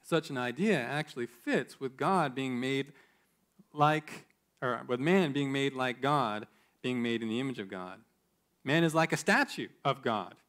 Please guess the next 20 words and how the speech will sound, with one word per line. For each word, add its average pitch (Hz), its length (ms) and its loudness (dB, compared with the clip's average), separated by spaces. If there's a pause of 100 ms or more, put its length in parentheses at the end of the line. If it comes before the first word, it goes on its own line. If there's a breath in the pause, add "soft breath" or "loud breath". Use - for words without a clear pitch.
(120)
figuratively, 101 460 -4
of 98 120 -10
course, 160 280 -2
not 107 160 -10
physically, 117 460 -6 (460 soft breath)
reflecting 202 680 4
both 190 240 6
who 233 220 2
God 208 320 6
is 180 420 4
and 185 160 2
also 185 260 2
testifying 151 800 0
that 127 240 -2
God 170 460 6
is 139 160 -4
the 135 100 2
one 131 300 2
who 123 140 -2
rules 117 500 0